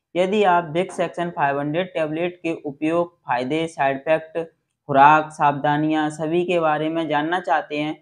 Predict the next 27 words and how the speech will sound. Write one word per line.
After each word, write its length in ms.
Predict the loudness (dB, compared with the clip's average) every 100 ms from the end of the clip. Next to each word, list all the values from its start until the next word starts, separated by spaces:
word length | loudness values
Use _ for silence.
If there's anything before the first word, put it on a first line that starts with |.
| _ _
तो 80 | 4
आप 260 | 8 6 4
हमारे 400 | -2 -2 -2 -2
वीडियो 500 | -2 -2 -2 -2 -2
में 280 | -2 -4 -6 -12 _ -4
अंत 240 | -4 -4
तक 260 | -2 -2 0
जरूर 360 | -2 -2 -4 -8 _
बने 240 | -4 -2 -2
रहिए। 420 | -4 -6 -10 -12 _ _ _ _
विक्स 260 | -2 -2 0
एक्शन 280 | -2 -2 -2
फ़ाइव 260 | 2 2 2
हंड्रेड 320 | 0 -2 0
टैबलेट 460 | 0 0 -2 -4 _ _ _ _ _
प्रोएक्टर 600 | 2 4 2 2 0 0 -6 -4
and 360 | -2 0 -2 -4 -6 _ _ -4
गैम्बल 440 | -2 2 2 2 -4
हाइजीन 500 | -4 -4 -2 -2 -4 -2
and 260 | -2 0 -2 -6 -14 _
हेल्थकेयर 500 | -6 -6 -4 0 2
लिमिटेड 400 | 2 -2 -2 -2
कंपनी 440 | 0 -4 -2 -4 0
द्वारा 300 | 0 2 2
बनाई 320 | 2 0 0
जाती 360 | 0 -2 -4
है, 120 | -6